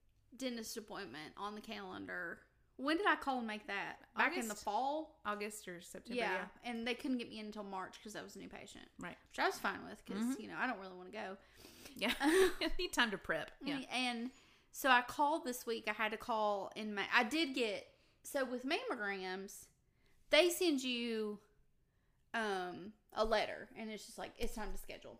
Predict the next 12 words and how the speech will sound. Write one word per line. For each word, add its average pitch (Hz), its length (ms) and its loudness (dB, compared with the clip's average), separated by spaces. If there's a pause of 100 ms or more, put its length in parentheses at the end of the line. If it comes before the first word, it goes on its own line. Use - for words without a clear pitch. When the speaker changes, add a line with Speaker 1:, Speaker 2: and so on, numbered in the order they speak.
Speaker 2:
What 262 160 -2
Speaker 1:
your 214 100 -4
Speaker 2:
age 208 240 2
Speaker 1:
mammogram." - 100 -6
Speaker 2:
does - 120 -8
that - 180 -6
start? - 320 -8
Forty? 285 300 -6
Speaker 1:
Forty. 185 460 -8
Speaker 2:
Okay. 185 240 -10 (380)
Speaker 1:
Um, 214 460 4 (240)
so 226 640 6